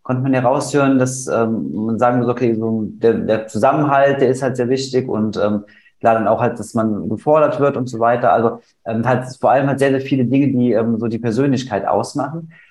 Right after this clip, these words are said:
Und, ähm, das ist ja bei größeren Kanzleien sehr, sehr häufig so, dass man hört, beziehungsweise sagt, okay, das ist sehr, sehr schwierig umsetzbar, beziehungsweise es geht vielleicht fast gar nicht.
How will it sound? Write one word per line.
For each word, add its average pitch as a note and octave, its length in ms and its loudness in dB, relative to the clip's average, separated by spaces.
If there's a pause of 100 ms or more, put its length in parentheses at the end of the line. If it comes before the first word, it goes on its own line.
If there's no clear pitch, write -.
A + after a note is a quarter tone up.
(120)
Und, A#2 380 2
ähm, G#2+ 340 -2
das A2+ 140 -2
ist B2 140 -4
ja D3 80 0
bei B2 120 2
größeren D#3+ 460 0
Kanzleien C#3+ 480 0
sehr, C3+ 120 0
sehr A#2+ 120 0
häufig C3+ 320 -2
so, B2+ 80 -4
dass B2 220 0
man A#2 400 -2
hört, C#3+ 280 0
beziehungsweise C3 580 0
sagt, A#2 280 2
okay, A2+ 160 -4
das A2+ 140 0
ist A#2 100 -8
sehr, B2+ 140 2
sehr B2 100 2
schwierig B2+ 420 0
umsetzbar, G#2+ 560 0
beziehungsweise A2+ 600 0
es F#2+ 100 -10
geht B2 160 0
vielleicht F2+ 320 -4
fast F2 200 -10
gar E2+ 200 -10
nicht. E2 240 -18